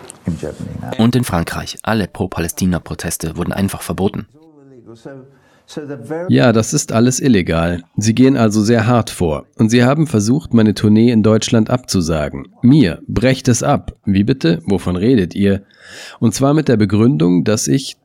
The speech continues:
Speaker 3: zwei Gründe. Erstens, dass ich ein wütender Antisemit bin. Und zweitens, dass ich das Dritte Reich verherrliche.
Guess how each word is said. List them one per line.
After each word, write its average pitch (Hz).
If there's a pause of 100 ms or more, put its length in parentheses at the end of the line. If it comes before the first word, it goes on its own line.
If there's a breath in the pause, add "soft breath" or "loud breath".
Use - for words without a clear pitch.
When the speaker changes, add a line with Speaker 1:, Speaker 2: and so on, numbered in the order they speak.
(140)
Speaker 3:
zwei 117
Gründe. 80 (200)
Erstens, 120 (160)
dass 123
ich 131
ein 113
wütender 120
Antisemit 117
bin. 78 (140)
Und 110
zweitens, 120
dass 117
ich 113
das 107
Dritte 117
Reich 90
verherrliche. 85